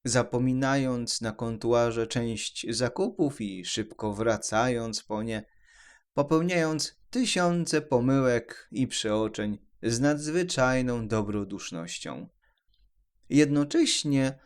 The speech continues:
trzeba było podziwiać cierpliwość kupca i jego pomocników, ich uprzejmość, ich ugrzecznienie, z jakim się dziś starali zwracać do wszystkich.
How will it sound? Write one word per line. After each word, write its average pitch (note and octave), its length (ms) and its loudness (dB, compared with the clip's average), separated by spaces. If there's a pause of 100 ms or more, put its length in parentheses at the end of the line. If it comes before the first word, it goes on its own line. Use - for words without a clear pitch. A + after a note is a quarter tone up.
(260)
trzeba C4+ 380 0
było F3 380 4
podziwiać D#3+ 920 -2
cierpliwość E3+ 720 -2
kupca G#2+ 720 -4
i B2 120 0
jego B2 260 2
pomocników, C#3+ 800 -4 (420)
ich C#3 200 -4
uprzejmość, C#3+ 1000 -4
ich - 480 -2
ugrzecznienie, C#3+ 1040 0 (280)
z G#2+ 120 -6
jakim B2 360 2
się - 160 -4
dziś B2 380 -6
starali B2+ 680 0
zwracać A#2 800 -2
do A2 180 0
wszystkich. - 880 -10